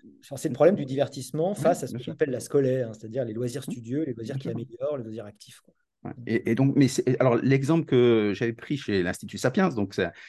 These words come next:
Speaker 2: c'est des,
Speaker 1: Ouais.
Speaker 2: des bonnes statistiques, c'est le fait de montrer que finalement, la France était plutôt scientifique, euh, donc on avait bien imprimé la science, et cetera. Euh, mais, euh, les gens préféraient, à deux tiers, je crois, de mémoire,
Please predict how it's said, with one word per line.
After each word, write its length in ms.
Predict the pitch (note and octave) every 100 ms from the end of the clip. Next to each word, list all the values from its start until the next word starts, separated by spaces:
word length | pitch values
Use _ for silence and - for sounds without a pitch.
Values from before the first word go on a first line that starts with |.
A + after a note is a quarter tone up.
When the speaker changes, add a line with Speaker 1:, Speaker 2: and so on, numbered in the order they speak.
| -
Speaker 2:
c'est 80 | -
des, 80 | G#2
Speaker 1:
Ouais. 140 | F3
Speaker 2:
des 200 | A#2 A#2
bonnes 120 | A2
statistiques, 580 | C3 - - C3+ A3+ A#3+ _ _ -
c'est 140 | B2 -
le 80 | D3
fait 140 | A3+
de 100 | D#3
montrer 380 | C3+ C3 - D3+
que 100 | A#2
finalement, 460 | - C#3 C3+ C#3
la 120 | F#2+ G#2+
France 280 | - D3
était 160 | A#2 -
plutôt 260 | - C3+ C3
scientifique, 580 | - G2 A#2 - E3+ - - - G2+
euh, 300 | G#2 F#2+ F2
donc 180 | E2+
on 60 | F#2
avait 120 | F2
bien 160 | E2+ B2+
imprimé 380 | A#2 - G#2+ A2
la 120 | G2
science, 420 | - C3 C3+ C3+
et 60 | F#2+
cetera. 460 | F#2 - A2+ A3+ A#3 - - -
Euh, 260 | A2 G#2 F2+
mais, 320 | C3+ E3 E3+
euh, 200 | A#2+ A#2+
les 160 | A2+ B2+
gens 160 | B2+ C#3+
préféraient, 500 | - D3+ D3 C#3 A#2
à 100 | G#2
deux 120 | A2
tiers, 280 | A#2 - C#3+
je 100 | A#2
crois, 160 | - A2+
de 80 |
mémoire, 460 | G2+ G2 A#2 D#3 G3